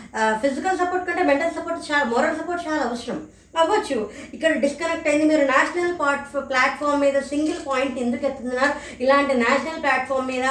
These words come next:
"You are spending time with men, you are spending time with men" అంటే అది ఏంటి? అది నువ్వు ఎవరితో స్పెండ్ చేయవు ఏంటి అంటే, ఇప్పుడు అక్కడ మొదలైంది. ఆ, నేను అప్పుడు చూశాను మిడ్ నైట్ రోజున అక్కడ టాయిలెట్ దగ్గర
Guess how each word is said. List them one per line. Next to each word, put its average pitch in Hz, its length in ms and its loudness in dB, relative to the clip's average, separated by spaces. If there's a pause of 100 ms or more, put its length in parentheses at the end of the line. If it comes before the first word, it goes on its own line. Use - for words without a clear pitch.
(300)
"You 240 160 2
are 254 100 6
spending 254 500 0
time 240 220 2
with 233 260 -2
men, 220 100 0
you 220 160 0
are 220 100 4
spending 247 400 0
time 233 220 0
with 233 260 -2
men" 233 160 -2
అంటే 262 280 -2 (220)
అది 202 260 -2
ఏంటి? 302 300 2
అది 247 180 2
నువ్వు 214 160 2
ఎవరితో 247 280 0
స్పెండ్ 269 480 0
చేయవు 247 160 2
ఏంటి 269 320 2
అంటే, 254 380 0 (380)
ఇప్పుడు 349 380 -2
అక్కడ 285 460 2
మొదలైంది. 196 540 2 (680)
ఆ, 247 80 4
నేను 254 280 2
అప్పుడు 240 180 0
చూశాను 247 600 2
మిడ్ 214 280 2
నైట్ 247 280 2
రోజున 220 300 0
అక్కడ 233 400 2
టాయిలెట్ 208 440 0
దగ్గర 214 340 -2